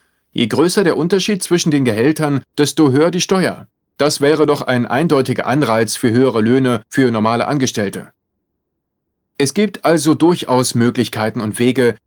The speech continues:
den Kapitalismus zu retten. Aber das System müsste so umgestaltet werden, dass Wohlstand und Profit auf die größtmögliche Anzahl von Menschen in der Gesellschaft verteilt werden. Danke, dass du dir unsere Blinks zu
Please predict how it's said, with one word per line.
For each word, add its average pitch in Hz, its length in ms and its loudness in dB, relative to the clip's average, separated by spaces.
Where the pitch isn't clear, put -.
den 143 160 0
Kapitalismus 151 720 -2
zu 143 100 -4
retten. 120 360 -6
Aber 147 280 0
das 170 200 0
System 151 480 0
müsste 151 300 0
so 151 180 2
umgestaltet 135 680 0
werden, 123 400 0
dass 123 260 0
Wohlstand 165 640 0
und 143 120 -4
Profit - 600 -2
auf - 120 -4
die 139 120 0
größtmögliche 151 840 0
Anzahl 139 380 -2
von 123 180 -4
Menschen 117 400 -2
in 107 140 -4
der 107 100 0
Gesellschaft 110 680 -2
verteilt 139 520 -2
werden. 95 380 -6
Danke, 123 400 0
dass 110 160 -4
du 160 160 2
dir 139 180 2
unsere 135 300 -2
Blinks 131 360 0
zu 135 260 4